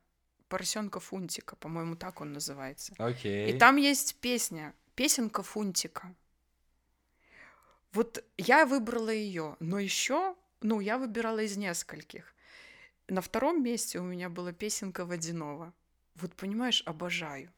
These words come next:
Speaker 1: Знаешь песню Водяного?
Speaker 2: Я
Speaker 1: Вот
Speaker 2: водяной,
Speaker 1: этого
Speaker 2: я
Speaker 1: «Я
Speaker 2: водяной.
Speaker 1: водяной, водяной». Я не знаю,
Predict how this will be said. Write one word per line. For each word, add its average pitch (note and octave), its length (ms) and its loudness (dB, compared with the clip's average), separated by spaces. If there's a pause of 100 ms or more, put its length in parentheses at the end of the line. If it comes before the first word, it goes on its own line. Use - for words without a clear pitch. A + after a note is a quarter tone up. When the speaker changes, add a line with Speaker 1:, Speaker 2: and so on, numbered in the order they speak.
(140)
Speaker 1:
Знаешь - 300 -2
песню F3+ 360 -6
Водяного? D3+ 560 -10
Speaker 2:
Я B2 100 0
Speaker 1:
Вот B2 160 0
Speaker 2:
водяной, B2 100 -2 (140)
Speaker 1:
этого D#3 60 -2
Speaker 2:
я B2+ 80 0
Speaker 1:
«Я - 80 0
Speaker 2:
водяной. E3+ 320 -2 (180)
Speaker 1:
водяной, - 0 -
водяной». D#3 440 -10 (800)
Я C#4+ 180 4
не E4+ 120 6
знаю, F#3 540 -2